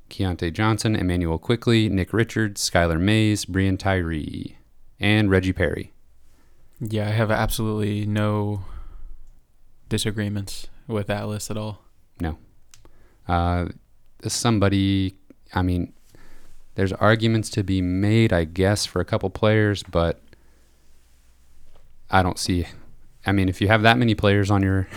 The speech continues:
Speaker 1: <laughs> first team, uh, that, that seems like a good list to me. Uh, second team All S E C, John Petty Junior, Isaac Okoro, Kerry Blackshear,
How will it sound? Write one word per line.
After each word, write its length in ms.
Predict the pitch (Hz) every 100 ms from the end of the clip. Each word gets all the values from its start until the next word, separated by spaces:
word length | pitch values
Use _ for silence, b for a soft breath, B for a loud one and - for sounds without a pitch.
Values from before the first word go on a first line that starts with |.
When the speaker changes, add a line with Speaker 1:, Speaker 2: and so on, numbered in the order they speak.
| -
Speaker 1:
<laughs> 200 | - -
first 340 | - 92 -
team, 300 | 101 98 101 - b b b b -
uh, 340 | 85 85 82
that, 200 | 80 80 -
that 120 | -
seems 200 | - 85
like 140 | 80 78
a 60 |
good 160 | 85 85
list 220 | 85 -
to 60 | 90
me. 220 | 87 87 - - - - - - - - - -
Uh, 160 | 85 85
second 480 | - - 147 -
team 220 | - 98 92
All 200 | 85 82
S 120 | -
E 60 |
C, 340 | 87 - 87 90 b b b b
John 300 | 92 95 92
Petty 240 | 95 87
Junior, 400 | 82 117 123 123
Isaac 300 | - 90 85
Okoro, 540 | - - 117 117 113 107
Kerry 240 | - 85
Blackshear, 720 | 80 90 107 - 110 104 104